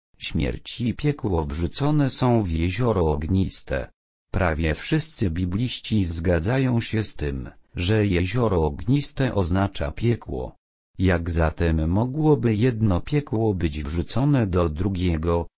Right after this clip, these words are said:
jeziora ognistego, gdyby istniało tylko jedno piekło? Ten ustęp wyraźnie odnosi się do dwóch odrębnych piekieł.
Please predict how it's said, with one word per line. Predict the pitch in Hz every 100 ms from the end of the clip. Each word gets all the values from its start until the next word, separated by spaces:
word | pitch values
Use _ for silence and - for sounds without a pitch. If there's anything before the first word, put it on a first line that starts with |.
| -
jeziora | 101 131 82 76 73 76 76
ognistego, | 76 73 76 92 80 - - 123 107 85 67 - - -
gdyby | 92 92 113 104
istniało | - - - 82 80 76 80
tylko | 78 143 135 - 80
jedno | 87 107 92 95
piekło? | - 113 113 - 67 64 - _ _ _ -
Ten | 101 98 95
ustęp | 135 - 127 117 90
wyraźnie | 80 87 78 67 - 87 120
odnosi | - 95 110 107 - 123 113
się | 95 85
do | 80 82
dwóch | 80 87 117 -
odrębnych | 82 78 78 92 95 71 73 76
piekieł. | - 98 123 - 69 58 58